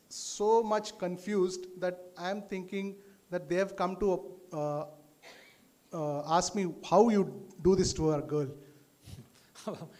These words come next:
Speaker 2: എൻ്റെ മനസ്സിൽ വല്ലാത്ത ചിന്തകളാണ് പോയത്. എല്ലാവരും വന്ന്,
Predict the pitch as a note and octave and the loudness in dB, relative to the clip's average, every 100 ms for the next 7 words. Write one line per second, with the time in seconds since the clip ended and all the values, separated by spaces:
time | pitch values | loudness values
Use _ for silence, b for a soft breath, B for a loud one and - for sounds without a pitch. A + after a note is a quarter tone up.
0 | B D#3 G#3+ B3 F#3 F3+ G3+ G3 F#3 F#3 | B -4 -2 0 0 -2 -2 -4 -6 -8
1 | F3 E3 D3+ E3+ G#3 G#3+ G3+ E3 E3 F#3+ | -10 -6 -4 -4 -4 -6 -6 -4 -2 -2
2 | F3 E3 C#3 D3 C#3+ D#3 B B B - | -2 -2 -2 -2 -2 -4 B B B -6
3 | D#3 G#3+ G#3+ F#3+ F#3+ | 0 0 0 -2 -4